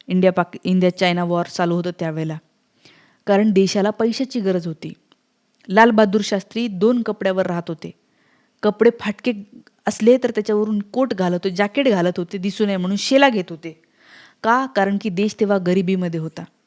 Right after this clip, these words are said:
तर हे आदर्श आपल्याला घालून ठेवलेले आहे काही आधीच्या लोकांनी. मात्र हे सूड उगवल्यासारखं आज राज्यकारभार चालवणं चाललेलं आहे.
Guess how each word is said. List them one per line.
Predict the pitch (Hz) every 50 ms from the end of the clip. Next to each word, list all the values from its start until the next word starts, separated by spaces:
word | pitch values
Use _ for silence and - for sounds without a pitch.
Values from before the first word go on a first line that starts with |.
| _ _ _ - _ _ - - _ _ _ -
तर | 208
हे | 185 165 170 196 233
आदर्श | 247 226 196 196 190 226 240 247 - 254
आपल्याला | 226 214 - 208 208 202
घालून | 190 175 170 180 202 220 220
ठेवलेले | 208 208 196 185 185 185 185
आहे | 180 180
काही | - 180 170 180
आधीच्या | 175 160 175 170 185 180 185 180
लोकांनी. | 175 175 165 - 165 165 160 165 - - _ _ _ _ _ _ _ _ _ _
मात्र | - 190 190 - 196
हे | 202 208 208
सूड | 202 - - 247 254 277 277
उगवल्यासारखं | 247 208 220 208 208 202 190 208 185 185 - 208
आज | - - 190 185 180 165 - - _ -
राज्यकारभार | 202 185 185 185 175 185 185 190 185 180 170 175 175
चालवणं | - - 175 170 170 170 170 170
चाललेलं | 170 - 170 165 165 165 165 170 170
आहे. | 160 151 160 190